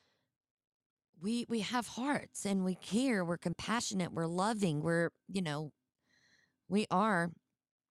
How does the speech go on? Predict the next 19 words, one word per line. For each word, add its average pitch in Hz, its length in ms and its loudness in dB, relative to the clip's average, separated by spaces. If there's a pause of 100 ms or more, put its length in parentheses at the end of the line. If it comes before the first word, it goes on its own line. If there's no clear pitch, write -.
(560)
parts - 300 -2
of 185 100 -6
Jesus, - 580 -4
you 196 160 -2
know? 165 380 -2
And 202 280 0
so 196 520 0 (1040)
when 220 200 2
something 294 400 0
happens 240 540 0
to 185 80 -8
somebody, 175 540 0
especially 247 540 -2
like 185 240 -2
that, 185 280 -2
that's, - 300 -6
we 196 200 0
are 180 160 2
empathetic. 165 580 -4